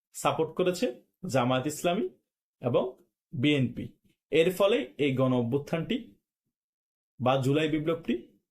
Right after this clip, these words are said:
সফল হয়েছে। কিন্তু বাস্তবে কি ঘটনা এটা ছিল নাকি অন্য কারণ ছিল? আমার মতে বাস্তবে মেইন খেলাটা খেলেছে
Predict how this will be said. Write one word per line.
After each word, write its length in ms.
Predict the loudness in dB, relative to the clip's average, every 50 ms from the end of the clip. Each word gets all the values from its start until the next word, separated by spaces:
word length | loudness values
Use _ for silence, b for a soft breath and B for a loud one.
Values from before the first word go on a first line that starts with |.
| _ _ -20 -20 _ _
সফল 420 | -8 -2 -2 0 0 0 -2 -2 -2
হয়েছে। 340 | -2 -4 -4 -8 -12 -16 -18 _ _ _ _ _ _ _ _ _ -6
কিন্তু 220 | -4 -2 0 0
বাস্তবে 540 | 0 2 0 0 0 0 0 0 0 2 0
কি 340 | 0 -2 -2 -2 -2 -4 -8 -14 _ _ _ _ _ _ _ _ -6
ঘটনা 380 | -4 -2 0 0 0 0 0 -2
এটা 240 | -2 0 0 0 0
ছিল 320 | 0 0 0 0 0 0 -2 -6 -12 _ _
নাকি 360 | -4 -4 -2 -2 -4 -4 -4 -4
অন্য 260 | -2 0 2 2 0 0
কারণ 240 | 0 -2 0 -2
ছিল? 260 | -2 -2 -4 -6 -6 -10 -14 -18 _ _ _ _ _ _ _ _ _ _ _ _ _ -2
আমার 340 | 0 2 4 4 4 4
মতে 400 | 2 0 0 2 2 0 0 0 -4 -10 _ -4
বাস্তবে 520 | 0 2 2 2 0 0 0 2 4 4 2
মেইন 380 | 2 2 2 2 2 0 0
খেলাটা 300 | 0 0 2 2 2 0
খেলেছে 500 | 0 0 0 0 0 0 0 -2 -2 -4